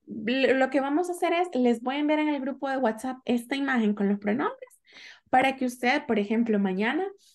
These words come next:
vaya practicando. Con, para, para mi persona es I, para tú es you. Y así nos vayamos familiarizando con los pronombres, porque es una de las cosas básicas que nos pueden servir para expresar la idea que usted quiera decir.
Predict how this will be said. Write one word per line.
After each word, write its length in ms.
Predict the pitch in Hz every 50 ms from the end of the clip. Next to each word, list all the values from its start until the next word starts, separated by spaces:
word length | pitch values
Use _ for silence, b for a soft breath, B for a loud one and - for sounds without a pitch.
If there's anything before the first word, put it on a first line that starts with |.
| b b _
vaya 400 | - 190 190 196 196 202 208 208
practicando. 840 | 208 - 226 226 - 233 214 - - 262 247 226 202 175 160 - - B B B B B B B B _
Con, 380 | - 240 240 240 233 - - _ _ _ _ _ _ - - -
para, 280 | 247 226 220 214 202 202 202 196 202 -
para 240 | - 214 208 208 202
mi 180 | 214 262 311
persona 340 | - - 359 392 392 - 453 453 494 508 494 -
es 260 | 214 214 214 214 - -
I, 460 | 185 180 170 156 151 147 135 - - _ _ _ _
para 380 | - 214 208 196 196 202 -
tú 240 | - 302 330 370 370
es 340 | 311 240 233 247 247 - -
you. 500 | - 202 185 190 202 190 170 156 143 - - _ _ _
Y 160 | - 262 262
así 500 | 254 247 240 240 - 330 359 392 381 - - _ _ -
nos 180 | 247 247 247
vayamos 400 | 214 226 220 220 214 220 247 294 -
familiarizando 840 | - 311 277 277 269 269 254 233 233 240 240 240 220 226 233 254 254
con 180 | - 240 233 226
los 120 | 214 208
pronombres, 640 | - 196 202 208 226 254 285 277 247 214 185 - - _ B B B B B B
porque 500 | - 262 269 262 - 247 240 233 226 226
es 120 | 254 285 -
una 240 | 277 262 262 254 254
de 80 | 240
las 200 | 240 262 254 254
cosas 380 | - 247 247 247 - 277 285 285 - B B B B B B
básicas 560 | B 208 214 262 285 - 320 311 - 349 359 359
que 120 | - 247
nos 200 | 214 226 214 -
pueden 280 | - 208 208 208 240 233
servir 420 | 240 262 240 220 220 269 302 -
para 160 | - - 240
expresar 580 | 240 233 - - - 202 202 202 202 202 202 208
la 140 | 208 202 196
idea 360 | 190 226 277 320 320 311 -
que 100 | - 208
usted 220 | 202 - - 185 185
quiera 220 | - - - - -
decir. 380 | - - - - - - -